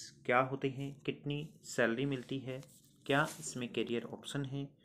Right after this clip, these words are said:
कौन कौन से course आप यहाँ से कर सकते हैं। आईआईटी नई दिल्ली से data science और machine learning में आप online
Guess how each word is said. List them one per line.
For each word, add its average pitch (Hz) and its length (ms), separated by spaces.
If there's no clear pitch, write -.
कौन 170 220
कौन 156 220
से 139 200
course 135 540
आप 131 260
यहाँ 117 200
से 113 220
कर 120 140
सकते - 380
हैं। 98 240
आईआईटी 165 480
नई 160 240
दिल्ली 151 260
से 143 260
data 135 380
science 139 500
और 117 240
machine 156 480
learning 131 340
में 127 220
आप 113 340
online 123 360